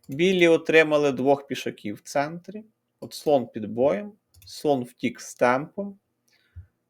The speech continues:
кінь С три. Тут найкращий хід за чорних, кінь Е чотири. Виграли пішака, напали на зв'язану фігуру. Білі часто тут в цьому варіанті жертвують пішака.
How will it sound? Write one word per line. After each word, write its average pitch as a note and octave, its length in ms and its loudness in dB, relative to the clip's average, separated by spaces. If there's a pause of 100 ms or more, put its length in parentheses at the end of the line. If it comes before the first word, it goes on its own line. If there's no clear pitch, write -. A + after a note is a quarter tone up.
(180)
кінь C#3+ 280 -2
С B2+ 200 -6
три. G2+ 380 -4 (1400)
Тут A#3+ 200 -4
найкращий F3 600 8
хід D3+ 220 -2
за D3 120 0
чорних, F3 640 4
кінь C#3+ 360 -4
Е B2+ 100 0
чотири. - 480 -10 (280)
Виграли C3+ 520 4
пішака, G3 640 0
напали C#3+ 560 6
на B2 120 -8
зв'язану A2+ 640 -2
фігуру. G#2+ 540 -16 (880)
Білі A#3+ 200 0
часто A3+ 420 2
тут - 360 -12
в B2 160 -8
цьому B2+ 260 -2
варіанті C#3 540 2
жертвують A#2 600 -2
пішака. - 600 -14